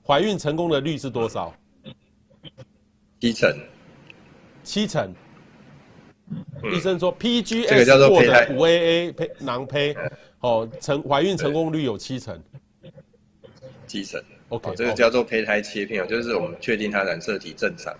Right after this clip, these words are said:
Speaker 2: 哦，在植入，
Speaker 1: OK。
Speaker 2: 所以这样子怀孕率是很高的，
Speaker 1: OK，OK。
Speaker 2: 但是它的费用也很高。
Speaker 1: OK，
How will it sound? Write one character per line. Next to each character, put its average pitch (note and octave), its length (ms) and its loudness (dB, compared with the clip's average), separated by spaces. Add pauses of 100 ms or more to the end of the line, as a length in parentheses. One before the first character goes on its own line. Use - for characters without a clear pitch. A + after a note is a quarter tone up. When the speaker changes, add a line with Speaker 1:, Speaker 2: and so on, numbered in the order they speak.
(120)
Speaker 2:
哦， D#2+ 80 -20
在 G2 160 -4
植 G2 240 -12
入， F2 120 -14
Speaker 1:
OK。 E2 40 -16
Speaker 2:
所 F#2+ 160 -8
以 F2 60 -8
这 G#2 100 -4
样 G2+ 120 -2
子 F2 180 -12
怀 E2 120 -6
孕 F#2 120 -14
率 F2 120 -14
是 F2 240 -14 (320)
很 F2 140 -12
高 E2+ 240 -2
的， D2+ 300 -10
Speaker 1:
OK，OK。 G#2+ 100 -12
Speaker 2:
但 A2 100 -2
是 A#2 100 -4
它 A2+ 120 0
的 G#2 80 0
费 A#2 120 0
用 A2 140 0
也 F#2+ 100 -2
很 E2+ 160 -8
高。 E2 140 -20 (380)
Speaker 1:
OK， G2 280 -14